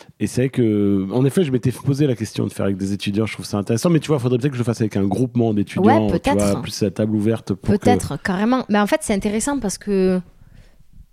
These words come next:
Speaker 2: alors, c'est différent selon les profs, tu vois, ou les, ou les, les manières dont les gens sont, mais, euh, en fait, parfois, on sait pas. On
Speaker 1: Non,
Speaker 2: les
Speaker 1: mais bien
Speaker 2: écoute
Speaker 1: sûr.
Speaker 2: pas assez, on, on sait pas l'image qu'ils ont, on peut les rassurer aussi, parce que nous, c'est trop bien le recul, mais c'est une arme fatale déjà aussi.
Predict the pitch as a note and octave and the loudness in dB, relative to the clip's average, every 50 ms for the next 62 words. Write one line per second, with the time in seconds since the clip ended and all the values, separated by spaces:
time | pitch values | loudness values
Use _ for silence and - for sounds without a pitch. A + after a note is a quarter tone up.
0 | _ _ _ - - - _ _ - F#3 G3 F#3+ - - A3 F#3 G3+ G3 - A3 | _ _ _ -20 -20 -20 _ _ -2 0 0 0 0 0 -2 -2 -2 -2 0 0
1 | G3 G#3 G#3 G3+ - G#3 F#3+ F#3+ F#3+ F#3 F#3 F3+ F3 F3 - - A#3+ B3+ - - | 0 0 0 0 0 0 0 0 0 0 2 0 0 0 -2 -2 -2 -2 -2 -4
2 | - - G3 G3+ G#3+ G#3 G3 F#3 F#3 F3+ F3 F#3 F3+ F3+ F3+ - - F3+ F3 F#3 | -6 -2 0 2 2 2 0 -2 -4 -2 0 0 2 2 0 -2 -2 -4 -4 -2
3 | F#3 F3+ F3 E3+ E3 E3 E3+ E3+ E3 E3+ F3+ F3+ F3+ F#3 G3 G3+ G3 G3 F#3 E3+ | 0 0 0 0 0 -2 -6 -8 -8 -4 -2 -2 0 0 0 0 0 0 -2 -2
4 | D#3+ E3 E3+ F3+ E3+ G3 G#3 A3 - D#4 D#4+ D4+ A#3 G3+ F#3+ F#3+ F3+ F3 F3 - | -2 -2 -2 -2 0 0 0 0 -2 -4 -4 -4 -2 0 0 2 2 0 -2 -4
5 | _ _ - - - - - _ - E3+ - D4+ - - - A3+ - - - D4 | _ _ -20 -20 -20 -20 -20 _ -10 -4 -2 -2 -2 -2 -2 -4 -4 -2 -2 -2
6 | E4+ E4 B3+ A3 G3+ G3 F#3+ F#3 - - A3+ G3+ - C#4 D#4+ - - - _ _ | -2 0 -2 -2 -2 -2 -4 -4 -2 -2 -2 0 0 0 -2 -2 -4 -20 _ _
7 | _ _ _ _ _ - B2 C#3 F3+ A3 A3+ A#3 F#3 D3 A2+ A2 A2+ - - C#3 | _ _ _ _ _ -2 2 2 2 4 4 2 2 2 2 0 0 0 0 0
8 | A#3 A#3 A#3 A3+ - C#4 C#4+ C#4+ A#3 A3+ A3+ - - G3 G3+ F#3+ - A#3 A#3 A#3+ | 2 2 0 0 0 0 0 0 0 0 -2 -2 -4 -4 -4 -4 -2 -2 -2 0
9 | D#4 D4+ B3 A#3 A3+ A3 G#3+ - - - A3 G#3+ G#3 B3 B3 A#3+ G3 E3 - - | 0 0 0 0 0 0 -2 -2 -6 -8 -4 -2 0 0 0 0 -4 -6 -6 -6
10 | F3 E3+ E3 D#3+ E3+ - - C4+ C4 D4 C#4 C#4 - G3 - - G#3 G#3 A3+ A3+ | -6 -4 -4 -4 -4 -4 -4 -4 -2 -2 -2 -2 -4 -8 -6 -4 -2 -2 -2 -2
11 | A3 - - - G3 - - - G#3+ C4 C#4+ C#4 A#3+ G#3 F#3+ G#3 G3+ - - A3 | -4 -4 -4 -4 -2 -2 0 0 2 2 2 2 2 0 0 0 -2 -2 -4 -4
12 | G#3+ G3+ F#3+ - - G3 F#3 F#3+ G3+ F#3+ F#3+ F#3+ F#3+ - - A3+ A#3 - C#4+ C#4 | -2 -2 -2 -2 -2 -2 0 0 0 2 2 0 0 0 0 -2 0 0 0 2
13 | A3+ F3+ F3 F#3 F3 F3 F#3 F3+ E3 E3 - - - | 2 2 0 0 0 0 0 0 0 -2 -4 -6 -8